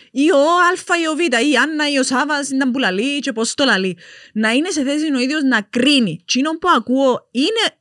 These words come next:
σωστό, είναι λάθος, είναι εφαρμόσιμο, θα μου φέρει τα επιθυμητά αποτελέσματα αν είναι εφαρμόσιμο; Δηλαδή να κάτσει ο καθένας και να κάνει τούτη τη διαδικασία που μόνος του, μόνον έτσι να κρίνει,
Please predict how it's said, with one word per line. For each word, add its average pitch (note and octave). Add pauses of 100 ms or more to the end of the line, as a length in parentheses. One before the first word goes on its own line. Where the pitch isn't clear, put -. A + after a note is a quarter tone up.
(240)
σωστό, A3+ (520)
είναι F4
λάθος, G#3+ (320)
είναι F#4
εφαρμόσιμο, A#3 (220)
θα B3
μου A#3+
φέρει C4
τα D#4
επιθυμητά D#4
αποτελέσματα D#4
αν D#4
είναι D#4
εφαρμόσιμο; D4+ (220)
Δηλαδή A3+
να D4
κάτσει E4+
ο -
καθένας C4+
και D#4+
να C#4+
κάνει B3+
τούτη E4
τη D#4
διαδικασία D4 (180)
που A3+
μόνος A3+
του, G3+
μόνον D4+
έτσι C4
να G#3+
κρίνει, G3+